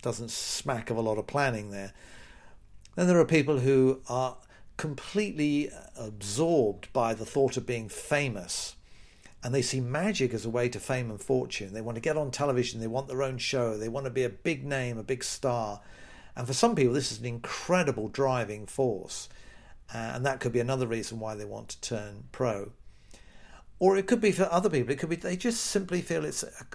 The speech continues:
a calling. They've always felt it's always something they've wanted to do. It's something that if they don't try it in their life, they're always going to regret it.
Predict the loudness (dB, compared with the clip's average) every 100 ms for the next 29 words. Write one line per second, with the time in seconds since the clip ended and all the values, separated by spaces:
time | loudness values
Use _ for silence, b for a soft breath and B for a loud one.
0 | -10 -8 0 2 2 2 -2 -4 0 0
1 | 0 -2 -2 -2 -4 -8 0 6 8 8
2 | 6 2 -2 -4 -4 -4 -2 -4 -4 -6
3 | -8 -4 -2 -2 -4 B B B B B
4 | -8 -4 -2 0 -2 0 -2 2 0 0
5 | -6 -4 -4 4 6 6 2 2 2 2
6 | 0 -2 -2 0 0 0 -4 0 4 6
7 | 6 4 0 -2 -4 -8 -8 -4 -4 -4
8 | -12 -12